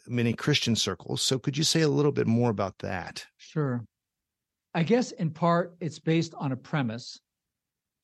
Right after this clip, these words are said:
Speaker 2: that goes back actually to the Jewish philosophical or theological and spiritual tradition,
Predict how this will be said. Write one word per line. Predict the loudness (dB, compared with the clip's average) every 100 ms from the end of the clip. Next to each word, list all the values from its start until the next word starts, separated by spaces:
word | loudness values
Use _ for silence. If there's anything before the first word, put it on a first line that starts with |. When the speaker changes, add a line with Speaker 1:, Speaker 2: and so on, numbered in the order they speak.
| -6
Speaker 2:
that | 0 2 2 0 -8 -14 -6
goes | 2 4 4
back | 4 2 4
actually | 0 0 -6
to | -2
the | -2
Jewish | 0 4 6 6 2 -6 -18 _ _
philosophical | -2 2 4 4 2 0 0
or | 0
theological | 2 2 4 2 2 -2
and | -2
spiritual | 0 -2 -2 -6
tradition, | -4 -4 -4 -4 -6